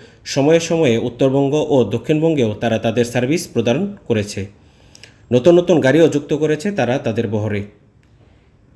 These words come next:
তারই ধারাবাহিকতায় প্রথমবারের মতো ওয়ার্ল্ড ক্লাস মার্সিডিজ বেঞ্জ ওএফ সিক্সটিন টোয়েন্টি থ্রি এই সিরিজের এয়ার সাসপেনশন বিশিষ্ট চার ইউনিট এসি বাস তাদের বহরে যুক্ত করেছে এনা ট্রান্সপোর্ট।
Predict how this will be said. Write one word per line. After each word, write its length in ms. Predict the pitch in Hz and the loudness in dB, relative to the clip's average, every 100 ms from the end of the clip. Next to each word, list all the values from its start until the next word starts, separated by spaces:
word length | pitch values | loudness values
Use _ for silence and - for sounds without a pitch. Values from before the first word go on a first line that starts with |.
| _ - | _ 2
তারই 200 | 135 170 | 4 4
ধারাবাহিকতায় 720 | 165 170 175 170 170 120 113 | 2 2 2 0 -2 -2 -2
প্রথমবারের 540 | 131 135 160 165 160 | -4 -4 -2 0 0
মতো 440 | 151 - 120 135 110 | 0 0 0 0 0
ওয়ার্ল্ড 280 | 120 135 139 | 0 0 -2
ক্লাস 300 | 151 151 - | -4 -4 -6
মার্সিডিজ 480 | 120 120 165 165 147 | -6 -4 -4 -4 -2
বেঞ্জ 280 | 120 120 117 - | 0 -2 -2 -2
ওএফ 320 | 143 143 147 - - - _ _ - | 2 2 0 -4 -18 -20 _ _ -8
সিক্সটিন 500 | - 160 - 165 165 | -4 -4 -2 -2 2
টোয়েন্টি 380 | 151 139 139 | 2 2 0
থ্রি 440 | 131 - 151 139 214 - | -6 -2 -2 -2 -6 0
এই 160 | 147 | 2
সিরিজের 480 | 156 165 151 110 123 - - - | 2 0 0 2 -2 -2 -14 -4
এয়ার 160 | 123 139 | 0 0
সাসপেনশন 600 | - 156 - 160 165 160 | 0 -4 -4 -4 -4 -4
বিশিষ্ট 400 | 135 170 - 117 131 151 - - - | -4 -6 -4 -2 -2 -4 -18 -20 -2
চার 260 | 151 147 | 2 2
ইউনিট 440 | 147 151 160 160 135 | 2 0 -4 -4 -6
এসি 220 | 135 160 | -4 -2
বাস 300 | 135 117 - | 0 -2 -4
তাদের 240 | 120 120 | -4 -2
বহরে 280 | 120 123 151 | 0 0 0
যুক্ত 260 | 120 117 127 | -2 -6 -6
করেছে 360 | 127 143 143 | -4 -4 -4
এনা 220 | 202 117 104 | -2 -2 -2
ট্রান্সপোর্ট। 480 | 104 98 - 104 | -4 -6 -6 -8